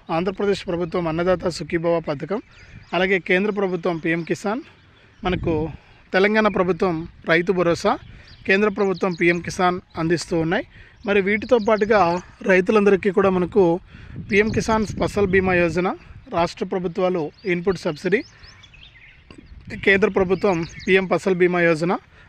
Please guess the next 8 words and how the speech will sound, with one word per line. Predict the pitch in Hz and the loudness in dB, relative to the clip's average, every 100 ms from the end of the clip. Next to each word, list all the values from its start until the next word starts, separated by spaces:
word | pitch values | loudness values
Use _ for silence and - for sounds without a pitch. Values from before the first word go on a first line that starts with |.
| - | -2
అలాగే | 180 185 185 - | 0 0 0 2
సాయిల్ | 185 214 208 | 2 2 0
హెల్త్ | 180 170 - - | -2 -4 -2 -2
కార్డు | 156 165 175 | -2 -4 -2
అంటే | 180 269 185 | -2 -2 0
భూసార | 185 185 208 196 185 | -2 2 0 0 -2
పరీక్షలకు | 175 - 175 165 | -4 -4 -6 -6
సంబంధించినటువంటి | 170 170 180 165 170 165 | -6 -6 -6 -6 -6 -6